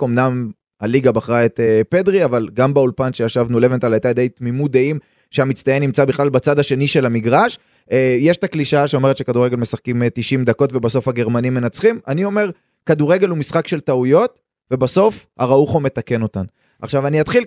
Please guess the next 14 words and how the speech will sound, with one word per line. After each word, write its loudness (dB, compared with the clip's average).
קצת -2
עם -4
סטטיסטיקה, -2
למרות 0
שאני -4
תכף -8
אגיד -6
משפט -4
אחר, -2
אבל 0
קודם -2
כל 0
קצת -4
סטטיסטיקה. -8